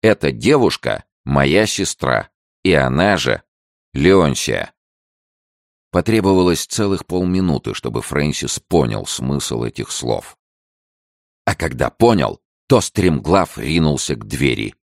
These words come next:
но Генри опять задержал его. "Так я выиграл?"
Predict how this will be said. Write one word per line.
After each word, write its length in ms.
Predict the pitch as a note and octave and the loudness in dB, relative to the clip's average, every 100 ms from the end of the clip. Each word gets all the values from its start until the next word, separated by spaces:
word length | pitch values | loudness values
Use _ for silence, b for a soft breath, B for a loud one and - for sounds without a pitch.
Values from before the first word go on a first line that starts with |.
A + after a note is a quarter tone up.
| _ | _
но 200 | G2 B2 | 0 0
Генри 400 | F2+ F#2+ F2 D2 | 2 0 2 2
опять 420 | D2 C#2 C#2+ A1+ | 0 0 -2 -2
задержал 680 | - A#1 G#1+ A1+ - A1 G1+ | -6 -6 -4 -4 -2 -4 -4
его. 340 | G1+ G1+ G1+ - _ _ _ _ _ _ _ | -4 -4 -6 -10 _ _ _ _ _ _ _
"Так 180 | D2 F2+ | -2 2
я 220 | G2+ F2 | 4 4
выиграл?" 680 | A#1 A2+ D#3+ B2 D2 G1+ | 4 4 4 4 2 0